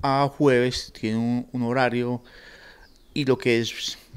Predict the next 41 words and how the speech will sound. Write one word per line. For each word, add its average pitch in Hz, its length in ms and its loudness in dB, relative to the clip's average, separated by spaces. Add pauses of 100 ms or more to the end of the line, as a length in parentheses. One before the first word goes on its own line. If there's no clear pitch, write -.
(300)
fin 139 260 -4
de 151 80 4
semana, 131 380 0
lo 120 80 -4
que 113 160 -4
es 110 60 -6
viernes 139 380 -2
y 160 60 -4
sábado, 135 360 -2 (440)
tiene 113 340 -2
otro 120 400 0
horario 110 400 -2
diferente. 110 800 -2 (1000)
En 139 120 2
los 135 100 6
fines 160 160 0
de 190 60 4
semana, 156 460 0
los 120 220 0
horarios 117 480 0
van 131 300 -2
hasta 131 220 -2
la 107 320 -2
una 123 220 0
de 127 60 0
la 110 120 -4
mañana, 104 560 2 (1200)
y 180 360 0
a 120 120 -2
la 113 100 0
una 110 240 -2
y 120 60 -4
treinta 160 640 -6
es - 200 -8
el 107 140 -8
cierre 113 400 -4
de 117 60 -2
los 101 140 -6
establecimientos 95 600 -6
de 104 100 -8
comercio. 104 540 -6